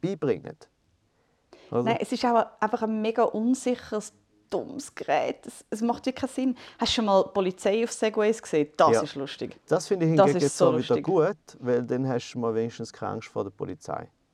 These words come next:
Speaker 1: Du hast einfach das Gefühl,
Speaker 2: Ja.
Speaker 1: wenn, ich kann vor denen davor rennen, wenn ich einen Haken mache, dann stirbt der Polizist einfach unter seinem eigenen Segway.
Speaker 2: Ja, du musst einfach um ihn herumlaufen, nachher ist er völlig verloren.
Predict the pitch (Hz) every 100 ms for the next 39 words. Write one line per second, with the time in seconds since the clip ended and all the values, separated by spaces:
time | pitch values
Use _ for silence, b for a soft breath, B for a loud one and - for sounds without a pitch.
0 | _ _ _ _ _ _ - 117 143 151
1 | - 151 135 131 - - 147 147 135 139
2 | 131 123 - 147 151 139 123 123 120 131
3 | 120 135 - 117 110 - - 110 104 -
4 | - 107 98 _ 110 98 95 92 92 -
5 | 90 - - 92 90 98 - 117 110 107
6 | - 95 82 87 - 87 - 76 - -
7 | - _ _ _ _ - 202 196 214 214
8 | - 208 208 196 208 240 226 160 - 175
9 | 175 185 175 - - 190 220 - 190 190
10 | 220 180